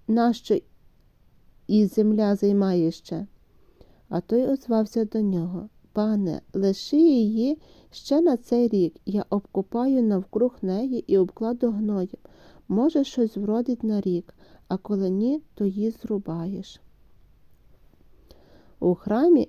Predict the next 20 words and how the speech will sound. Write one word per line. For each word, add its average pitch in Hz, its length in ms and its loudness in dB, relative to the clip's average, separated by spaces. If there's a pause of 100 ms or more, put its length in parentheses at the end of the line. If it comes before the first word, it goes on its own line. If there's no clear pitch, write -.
під 185 240 -2
час 320 240 0
принесення 202 760 0
жертви 240 560 -4 (140)
язичницький 233 1080 0 (340)
загарбник 208 880 0
убив 180 320 2
людей, 185 460 -2 (1120)
що - 280 -2
молилися. 196 800 -2 (640)
Вісімна-, 202 640 0 (460)
вісімнадцятьох 214 1300 -2
працьовитих 214 840 -2
людей, 208 440 -4
котрі, 240 520 -4 (160)
можливо, 233 600 0
відпочивали 220 760 -2
в 226 40 -4
тіні 226 420 -2
башти, 226 540 -6